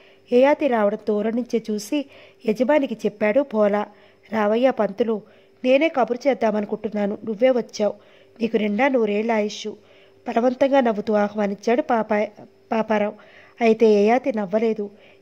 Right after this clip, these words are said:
"ఏమిటి హడావుడి?" అని మాత్రం అన్నాడు. "ఏమీ లేదయ్యా, మన కొత్త ఎస్ఎఫ్ జరాసంత్, అతని భార్య మేనక మన ఊరు కొత్తగా వచ్చారు కదా,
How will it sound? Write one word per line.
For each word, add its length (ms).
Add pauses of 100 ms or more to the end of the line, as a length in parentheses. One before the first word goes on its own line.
"ఏమిటి 320
హడావుడి?" 600 (400)
అని 160
మాత్రం 380
అన్నాడు. 400 (400)
"ఏమీ 260
లేదయ్యా, 600 (380)
మన 120
కొత్త 280
ఎస్ఎఫ్ 480
జరాసంత్, 540 (380)
అతని 220
భార్య 400
మేనక 520 (420)
మన 140
ఊరు 200
కొత్తగా 440
వచ్చారు 340
కదా, 420